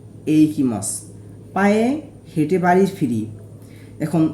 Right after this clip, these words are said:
পায়ে হেঁটে বাড়ি ফিরি, আরুইতে উচিয়ে কায়রিমাস, ঠিক আছে? তো অধ্যায় পাঁচের এই তিনটা অনেক গুরুত্বপূর্ণ একটা হচ্ছে রুলস।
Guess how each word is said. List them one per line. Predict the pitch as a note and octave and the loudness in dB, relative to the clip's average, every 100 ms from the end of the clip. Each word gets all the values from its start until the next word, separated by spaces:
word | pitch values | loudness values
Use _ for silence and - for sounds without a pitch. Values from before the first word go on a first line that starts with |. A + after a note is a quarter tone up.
| - | -4
পায়ে | F#3+ A3 B3+ | -2 4 6
হেঁটে | G#3+ E3+ F3 G3+ C4+ | 6 4 2 0 -2
বাড়ি | A3+ D#3+ E3+ G3 | -6 -2 2 4
ফিরি, | F3+ A2+ G#2 - - - | 2 -4 -4 -10 -18 -10
আরুইতে | D#3 F#3 A3+ B3 - C#3 G#2 - - - - - - - - - - | -2 2 4 4 2 -4 -4 -10 -18 -20 -20 -20 -20 -20 -20 -20 -10
উচিয়ে | G#3+ G3+ - G#3 G#3 | -6 -6 -2 2 2
কায়রিমাস, | G#3 G3+ F3+ D#3 A#2 F#2+ - - - - - - - - | 2 2 4 2 0 -4 -10 -14 -18 -20 -20 -20 -20 -6
ঠিক | E3+ | 0
আছে? | G3+ A3 D3+ - - - - - - - - - - | 2 0 -2 -6 -18 -20 -20 -20 -20 -20 -20 -14 0
তো | D#3+ D3 - - - - | 2 2 -2 -14 -18 -6
অধ্যায় | F3 E3 E3+ | -2 0 0
পাঁচের | F#3 G3 | 2 4
এই | F3+ | 4
তিনটা | F3+ G#3 F#3+ | 2 0 4
অনেক | F3 F#3 C#3 | 4 4 2
গুরুত্বপূর্ণ | D3+ G3 G3+ A3+ A3+ G#3+ | 0 0 0 0 4 4
একটা | G3+ G3+ D#3 | 2 0 -4
হচ্ছে | D#3+ E3+ | -2 -4
রুলস। | C3 A#2 C3 | -4 -4 -4